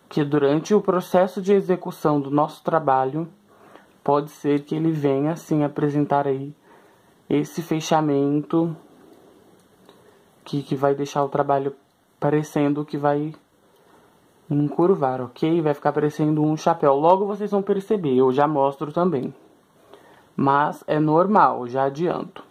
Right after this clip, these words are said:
Finalizei, ó, a terceira carreira. Então, a terceira carreira nós estamos trabalhando três pontos altos, ó.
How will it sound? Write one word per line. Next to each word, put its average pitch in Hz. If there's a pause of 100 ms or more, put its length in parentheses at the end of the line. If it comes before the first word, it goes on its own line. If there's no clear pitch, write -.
(1400)
Finalizei, 190
ó, 135 (600)
a 151
terceira 151
carreira. 131
Então, 131 (320)
a 135
terceira 156
carreira 160
nós 143
estamos 147
trabalhando 135 (100)
três 185
pontos 170
altos, - (180)
ó. 110